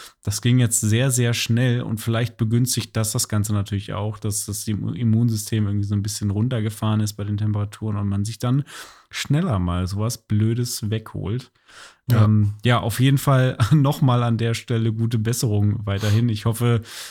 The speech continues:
Speaker 1: äh, du bist dann nächste Woche wieder auch mit Nase am Start. Aber
Speaker 2: Ich hoffe auch.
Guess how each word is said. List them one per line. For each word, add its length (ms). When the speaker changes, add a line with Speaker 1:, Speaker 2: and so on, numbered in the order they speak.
Speaker 1:
äh, 300
du 120
bist 280
dann 160
nächste 400
Woche 320
wieder 400
auch 240
mit 280
Nase 400
am 140
Start. 640
Aber 320
Speaker 2:
Ich 100
hoffe 180
auch. 140